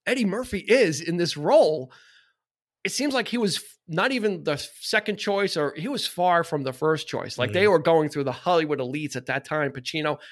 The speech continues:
Speaker 1: Harrison Ford in nineteen eighty-four could do no wrong.
Speaker 2: Mm-hmm.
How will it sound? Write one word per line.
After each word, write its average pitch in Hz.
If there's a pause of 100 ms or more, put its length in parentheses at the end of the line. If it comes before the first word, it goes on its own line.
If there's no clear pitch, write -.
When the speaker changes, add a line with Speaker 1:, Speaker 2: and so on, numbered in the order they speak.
(120)
Speaker 1:
Harrison 175
Ford 175
in 156
nineteen 160
eighty-four 156
could 135
do 277
no 147
wrong. 120 (340)
Speaker 2:
Mm-hmm. 110